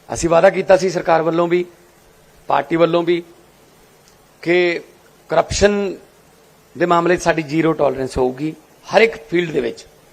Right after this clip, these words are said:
ਇਸ ਤੋਂ ਪਹਿਲਾਂ ਤਹਿਸੀਲਾਂ ਦੇ ਵਿੱਚ ਅਸੀਂ ਰਜਿਸਟਰੀਆਂ ਦੇ ਮਾਮਲੇ 'ਚ, ਗੁਰਦੌਰੀਆਂ ਦੇ ਮਾਮਲੇ 'ਚ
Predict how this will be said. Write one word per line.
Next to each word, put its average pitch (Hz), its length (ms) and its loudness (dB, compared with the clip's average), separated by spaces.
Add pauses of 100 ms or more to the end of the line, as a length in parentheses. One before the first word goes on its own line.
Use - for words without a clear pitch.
(1080)
ਇਸ 135 100 -10
ਤੋਂ - 120 -2
ਪਹਿਲਾਂ 190 200 6
ਤਹਿਸੀਲਾਂ 185 440 2
ਦੇ 202 100 4
ਵਿੱਚ 196 220 2
ਅਸੀਂ 190 340 2
ਰਜਿਸਟਰੀਆਂ 185 440 0
ਦੇ 190 60 0
ਮਾਮਲੇ 180 380 0
'ਚ, 180 140 -6 (800)
ਗੁਰਦੌਰੀਆਂ 175 500 4
ਦੇ 185 80 0
ਮਾਮਲੇ 170 400 0
'ਚ 175 140 -8